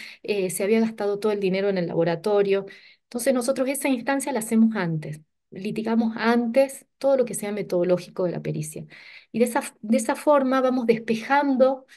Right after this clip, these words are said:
algunas inconsistencias, incertidumbres para que el, el producto final, que es el plan de pericia propiamente dicho, esté, eh, sea de una mejor calidad.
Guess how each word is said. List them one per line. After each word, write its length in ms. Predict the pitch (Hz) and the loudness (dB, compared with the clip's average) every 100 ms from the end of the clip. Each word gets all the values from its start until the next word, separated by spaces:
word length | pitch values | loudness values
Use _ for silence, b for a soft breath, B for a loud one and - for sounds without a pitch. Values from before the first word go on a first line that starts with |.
| b b b _ | b b b _
algunas 460 | - 202 226 240 233 | -2 0 2 2 2
inconsistencias, 1160 | 190 190 190 190 196 - 226 262 262 233 214 | 0 -4 -8 -6 -6 -6 -2 2 2 2 0
incertidumbres 840 | 185 180 170 208 220 233 220 240 233 | -2 -4 -4 0 4 6 6 4 0
para 300 | 185 175 165 | -4 -4 -4
que 400 | 180 170 170 - | -4 -2 -4 -6
el, 560 | 175 170 165 151 156 - | -4 -4 -6 -8 -10 -10
el 120 | 180 | -10
producto 420 | 156 180 202 - | 0 0 2 -2
final, 540 | 226 233 294 226 170 - | -2 0 2 2 0 -4
que 100 | 165 | -6
es 80 | 160 | -4
el 100 | 160 | -4
plan 300 | 220 233 226 | 2 4 4
de 80 | 220 | 4
pericia 360 | 208 220 220 | 2 0 -4
propiamente 540 | 226 226 226 220 226 247 | -2 0 2 4 4 2
dicho, 380 | 247 233 254 B B B B - | -2 -8 -10 B B B B -8
esté, 640 | 202 165 - 208 226 226 208 | -6 -4 0 2 2 -2 -6
eh, 80 | - | -4
sea 220 | 220 202 | 0 0
de 80 | 196 | 0
una 100 | 185 | -2
mejor 360 | 160 - 170 | -4 -4 -6
calidad. 400 | 185 156 147 151 | -4 -4 -4 -10